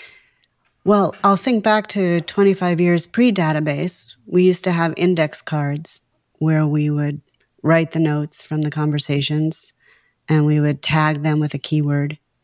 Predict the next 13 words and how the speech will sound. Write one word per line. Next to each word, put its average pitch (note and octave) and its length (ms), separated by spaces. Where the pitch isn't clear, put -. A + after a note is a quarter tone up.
Sometimes D3+ 360
they D3 80
would C#3+ 80
have C#3+ 140
multiple D3 400
keywords, D3 480
so D3 140
we C#3+ 140
would C3+ 180
Xerox C3+ 720
those D3 480
index D#3 400
cards C#3+ 540